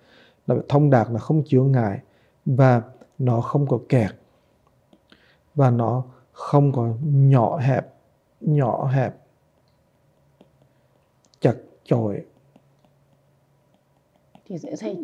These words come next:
Speaker 2: để con hiểu thêm, vậy thì trong Phật giáo thế nào là thần nữa thầy? Khi mà dùng chữ thần hay là mình nói thần thông hay là dùng thần đi?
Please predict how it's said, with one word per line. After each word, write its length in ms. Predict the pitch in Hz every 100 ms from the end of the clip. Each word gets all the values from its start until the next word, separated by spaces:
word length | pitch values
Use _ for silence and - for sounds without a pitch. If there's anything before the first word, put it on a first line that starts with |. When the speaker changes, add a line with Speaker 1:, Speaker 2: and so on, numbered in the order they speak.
| 247 185 190
Speaker 2:
để 80 | 233
con 160 | 240
hiểu 180 | 208 160 135
thêm, 260 | 202 202
vậy 120 | 208 -
thì 100 | 180 -
trong 220 | 214 202
Phật 180 | 147 156
giáo 320 | 185 214 269 - - -
thế 100 | 254
nào 280 | 240 170 151
là 120 | 139
thần 240 | 165 160
nữa 100 | 160 185
thầy? 120 | 180 _ _ _ _ _ _ _
Khi 120 | 220
mà 140 | 214
dùng 220 | 170 175 165
chữ 80 | -
thần 340 | 175 170 160
hay 240 | 180 190 202
là 100 | 185
mình 160 | 160
nói 140 | 156 -
thần 120 | 175 156
thông 220 | 151 226
hay 100 | 214
là 60 | 170
dùng 220 | 160 -
thần 240 | 175 180
đi? 80 | 165